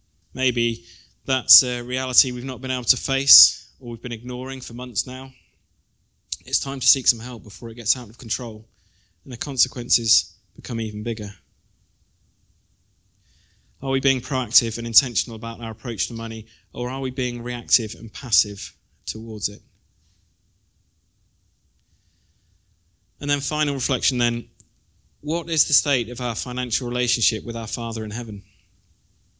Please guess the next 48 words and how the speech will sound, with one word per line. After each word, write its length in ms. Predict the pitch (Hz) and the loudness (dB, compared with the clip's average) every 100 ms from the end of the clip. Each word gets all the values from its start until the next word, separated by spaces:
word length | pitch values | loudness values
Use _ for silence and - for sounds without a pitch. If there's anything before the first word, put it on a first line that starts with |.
| _ - - - | _ -20 -20 -2
Do 180 | 135 147 | 2 4
we 100 | 143 | 4
bring 320 | 143 143 139 | 4 2 4
him 260 | 143 123 | 2 2
our 160 | 107 120 | 0 -4
first 460 | - 135 131 - - | -2 0 4 2 2
fruits, 560 | 107 - - - - _ _ _ _ _ _ | -8 0 2 2 -2 _ _ _ _ _ _
or 180 | 135 123 | -2 0
do 140 | 143 | -2
we 100 | 143 | -4
give 200 | 131 143 | -2 -2
him 300 | 120 110 110 - _ _ - | -2 -4 -6 -14 _ _ -6
what's 280 | 131 120 | 0 2
left 200 | 127 - | 0 0
over? 320 | 120 117 104 101 _ _ _ _ _ _ _ _ _ _ _ _ _ _ _ _ _ _ _ | -2 -2 -4 -10 _ _ _ _ _ _ _ _ _ _ _ _ _ _ _ _ _ _ _
Do 80 | - | 2
we 120 | 160 | 4
honour 240 | 156 156 156 | 4 4 2
him 140 | 165 | 2
with 120 | 156 | 2
the 60 | 139 | 2
first 360 | - 147 143 143 | 2 4 2 0
of 60 | |
what 120 | 139 | -2
we 100 | 127 | 0
have? 380 | 131 147 156 - - - _ _ | 0 0 0 -2 -4 -18 _ _
In 140 | 143 | -2
Exodus 320 | 139 123 - 131 | 0 2 2 2
twenty-three, 580 | 151 139 135 - 143 131 | -2 -2 -2 -2 -2 -2
the 60 | |
Bible 280 | 123 127 127 | 0 -2 2
says, 300 | - 127 120 | 2 2 0
"Bring 220 | - 139 | -2 -2
the 60 | 139 | 0
choice 640 | - 151 151 151 - - | 2 2 2 6 6 6
first 300 | - 143 139 | -2 0 0
fruits 420 | - 135 123 - 123 | 0 -2 2 2 2
of 60 | |
the 80 | 120 | 6
soil 440 | - 131 120 113 | 6 6 2 -2
into 300 | 113 131 131 | -4 0 0
the 100 | - | 0
house 300 | 127 131 120 | -2 2 2
of 60 | - | 2
the 80 | 120 | 0
Lord 300 | 120 117 110 | -2 -2 -4
our 140 | 123 117 | -8 -8
God." 300 | 107 98 | -8 -10